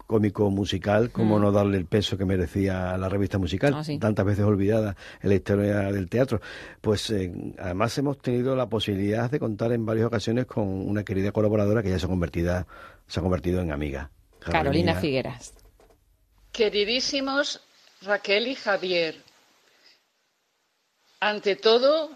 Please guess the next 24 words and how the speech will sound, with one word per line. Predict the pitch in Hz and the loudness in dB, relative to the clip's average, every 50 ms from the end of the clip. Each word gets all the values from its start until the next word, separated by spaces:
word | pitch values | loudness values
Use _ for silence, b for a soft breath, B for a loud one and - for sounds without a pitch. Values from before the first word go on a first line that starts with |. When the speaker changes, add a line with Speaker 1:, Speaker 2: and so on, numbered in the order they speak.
| - - | -12 -6
Speaker 3:
muchas | 220 233 240 - 262 226 202 | -4 -4 -2 0 0 0 2
gracias | 202 202 202 - 220 196 - - | 2 0 0 2 0 -2 -2 0
por | - 185 | 0 0
haber | 180 180 190 190 165 | 2 2 2 2 0
contado | - 180 170 170 - 170 165 165 160 165 - | -2 -6 -8 -2 2 2 4 4 2 0 -4
conmigo | - 156 160 160 170 170 175 147 160 165 - - | -6 -8 -8 -8 -8 -8 -6 -6 -6 -6 -6 -6
en | - 151 160 180 | -6 -6 -6 -6
estos | 185 180 - - - 202 190 185 - - - _ _ _ _ _ _ _ | -6 -6 -8 -4 -2 -2 -2 -2 -4 -10 -14 _ _ _ _ _ _ _
pasados | - 175 160 - - 185 175 175 170 170 165 156 147 - - - _ _ _ _ _ _ _ _ _ _ _ _ _ _ _ _ _ _ _ _ _ _ _ _ _ _ _ _ _ _ _ _ _ _ | -4 -4 -4 -2 2 4 4 4 4 2 -2 -4 -6 -10 -14 -16 _ _ _ _ _ _ _ _ _ _ _ _ _ _ _ _ _ _ _ _ _ _ _ _ _ _ _ _ _ _ _ _ _ _
programas | - 170 175 151 175 175 175 175 165 156 151 - | -4 -2 -2 0 2 2 2 0 0 -2 -4 -4
de | 175 170 | -4 0
La | 170 180 220 | 0 2 2
Gatera. | 226 202 170 - 160 156 170 151 175 208 247 294 - - _ _ _ _ _ _ _ _ _ _ - | 2 2 0 0 0 0 0 2 2 2 0 -2 -6 -12 _ _ _ _ _ _ _ _ _ _ -10
Me | 190 185 | -10 -6
hicisteis | - 220 226 214 - 226 196 180 | -4 -4 -4 0 2 2 2 2
muy | 196 208 208 | 0 -4 -4
feliz. | 202 - 196 180 185 196 220 233 254 254 - - _ _ _ _ _ _ b b b b b b b b b _ _ _ _ _ _ _ - | -2 -2 0 0 2 2 2 0 0 -2 -8 -16 _ _ _ _ _ _ b b b b b b b b b _ _ _ _ _ _ _ -2
Eh, | 185 190 185 180 175 175 170 175 165 - - - | 0 2 2 2 0 0 0 -2 -4 -6 -8 -10
estuve | - - - - 214 202 208 202 | -12 -10 -6 -2 0 2 2 0
encantada | 190 175 190 180 180 175 190 196 196 196 202 | 0 0 -2 -2 0 2 2 4 4 4 4
de | 202 190 185 | 2 0 0
participar | - 190 180 180 - 202 - - 190 180 _ - 196 190 190 190 190 185 | -2 -2 -4 -4 -6 -12 -10 -10 -12 -4 _ 2 4 6 6 4 2 2
y | 185 180 | 0 -2
aportar | 170 - - 175 175 - - 196 185 180 175 165 175 160 151 | -4 -4 -6 -8 -8 -4 0 2 2 2 2 0 -4 -10 -14